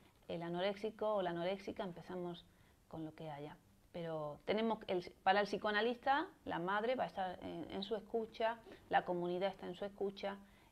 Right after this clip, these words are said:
y también la historia familiar, ¿no? Pero todo eso se trabaja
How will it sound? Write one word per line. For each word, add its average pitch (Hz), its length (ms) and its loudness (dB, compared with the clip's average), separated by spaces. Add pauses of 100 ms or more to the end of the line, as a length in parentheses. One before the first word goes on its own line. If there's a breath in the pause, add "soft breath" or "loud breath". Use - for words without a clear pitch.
y 180 80 -4
también 170 340 -2
la 170 80 0
historia 170 380 -4
familiar, 151 640 -8
¿no? 233 200 -10
Pero 170 200 -8
todo 220 260 2
eso 208 200 -4
se 196 140 -6
trabaja 208 440 -2